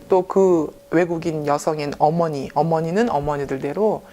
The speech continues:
굉장히 많이 도움이 됩니다. 왜냐하면 은행을 가고 싶어도, 시장을 가고 싶어도,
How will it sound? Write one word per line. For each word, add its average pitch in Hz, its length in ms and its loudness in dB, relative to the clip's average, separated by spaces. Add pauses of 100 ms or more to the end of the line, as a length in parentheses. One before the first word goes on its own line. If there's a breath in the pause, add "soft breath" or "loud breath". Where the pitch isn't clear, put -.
(340 loud breath)
굉장히 196 360 2
많이 147 280 0
도움이 160 320 0
됩니다. 139 440 -6
왜냐하면 185 760 0 (420 loud breath)
은행을 226 340 4
가고 160 240 -2
싶어도, - 560 -8
시장을 269 460 0
가고 208 200 -2
싶어도, 254 640 0